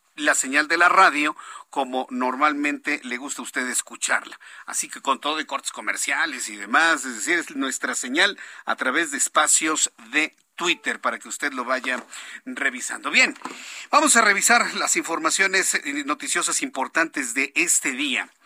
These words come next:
Y a reserva de presentarle los números de covid diecinueve que llegarán en unos instantes más, vamos directamente a esto que ha preocupado mucho al gremio periodístico, al gremio informativo.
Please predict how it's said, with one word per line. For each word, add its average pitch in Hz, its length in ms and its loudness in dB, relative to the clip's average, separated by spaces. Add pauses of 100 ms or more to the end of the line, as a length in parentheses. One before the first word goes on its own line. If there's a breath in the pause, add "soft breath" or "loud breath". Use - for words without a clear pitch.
(340 loud breath)
Y 143 200 2
a 160 60 8
reserva 220 400 4
de 170 120 2
presentarle 170 640 -2
los 139 180 -2
números 165 300 -2
de 135 100 -4
covid 131 300 -4
diecinueve 135 540 -4
que 120 100 -12
llegarán 123 400 0
en 139 140 -2
unos 147 260 0
instantes 135 640 -4
más, 127 340 -2 (460 loud breath)
vamos 190 220 2
directamente 196 500 2
a 175 40 4
esto 175 140 0
que - 120 4
ha - 100 6
preocupado 175 640 2
mucho 170 280 0
al 160 60 2
gremio 135 300 2
periodístico, 160 800 2 (440 loud breath)
al 120 120 -2
gremio 156 320 6
informativo. 151 800 0